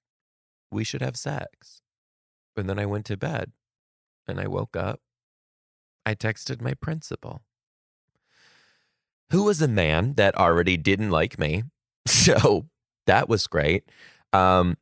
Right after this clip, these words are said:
we never talked about it. I saw him at work and he just said, "I'm pretty sure that wasn't for me." And I was like, "Yes, it was not for you." And we <laughs> just went on and lived our lives.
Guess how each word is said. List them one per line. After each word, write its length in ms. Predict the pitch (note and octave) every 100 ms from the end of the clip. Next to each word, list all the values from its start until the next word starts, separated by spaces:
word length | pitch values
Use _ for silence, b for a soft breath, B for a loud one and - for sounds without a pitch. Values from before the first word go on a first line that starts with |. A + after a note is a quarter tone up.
| _ _
we 160 | F#2 G#2
never 260 | G2+ A2+ C3+
talked 400 | A#2+ A2+ C3 F2
about 280 | E2 D#2+
it. 200 | F#2 C3 -
I 60 | F2+
saw 340 | - G#2 G#2
him 100 | G2
at 140 | F2+
work 340 | F#2+ G#2+ G2+ -
and 120 | F2+
he 140 | G2
just 240 | F#2 F#2 -
said, 280 | F#2+ F2+ -
"I'm 100 | A2+
pretty 200 | D3+ D#3+
sure 260 | - D3+ C#3
that 200 | A2 F2
wasn't 420 | G#2 G#2+ C3+ -
for 160 | C3
me." 300 | B2+ A#2+ D3
And 80 | D3
I 40 | G#2+
was 120 | G2+
like, 140 | F#2
"Yes, 280 | - G2+ G2
it 120 | A2+
was 160 | - -
not 260 | G#2 G#2+ -
for 140 | A2+
you." 360 | G#2+ A2 D3 E3+
And 160 | G#2+ G2+
we 80 |
<laughs> 60 | A#2
just 340 | - D#3+ -
went 200 | C#3 D#3
on 240 | C#3+ D#3 E3+
and 160 | - B2
lived 340 | G#2+ D3 F#3
our 180 | C#3 D3
lives. 500 | A#2 G#2 C3+ D3+ -